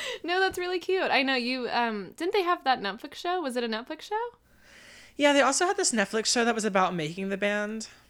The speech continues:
Speaker 2: And I don't know. I
Speaker 1: You
Speaker 2: didn't
Speaker 1: weren't
Speaker 2: love it.
Speaker 1: crazy
Speaker 2: I
Speaker 1: about
Speaker 2: watched
Speaker 1: it,
Speaker 2: the whole
Speaker 1: no, yeah.
Speaker 2: thing. I watched the whole thing. I just didn't, I didn't understand the point of it 'cause I felt like I, I would have, like, I, I watched it 'cause I was really excited to see Charlie work and to see, like, the band come together. And it really felt like a reality show. And it felt
Speaker 1: Mm.
Speaker 2: like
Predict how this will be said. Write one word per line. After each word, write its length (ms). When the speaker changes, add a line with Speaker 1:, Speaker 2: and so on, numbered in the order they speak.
Speaker 2:
And 420
I 60
don't 120
know. 300
I 40
Speaker 1:
You 60
Speaker 2:
didn't 20
Speaker 1:
weren't 140
Speaker 2:
love 140
it. 40
Speaker 1:
crazy 100
Speaker 2:
I 40
Speaker 1:
about 80
Speaker 2:
watched 160
Speaker 1:
it, 20
Speaker 2:
the 80
whole 100
Speaker 1:
no, 60
yeah. 0
Speaker 2:
thing. 200
I 80
watched 200
the 60
whole 120
thing. 180
I 80
just 240
didn't, 240
I 60
didn't 180
understand 400
the 60
point 260
of 80
it 160
'cause 120
I 80
felt 180
like 320
I, 160
I 100
would 120
have, 160
like, 140
I, 80
I 180
watched 260
it 40
'cause 140
I 60
was 140
really 140
excited 340
to 60
see 300
Charlie 380
work 280
and 80
to 100
see, 280
like, 200
the 60
band 240
come 120
together. 380
And 140
it 120
really 320
felt 160
like 140
a 40
reality 400
show. 180
And 180
it 120
felt 100
Speaker 1:
Mm. 40
Speaker 2:
like 280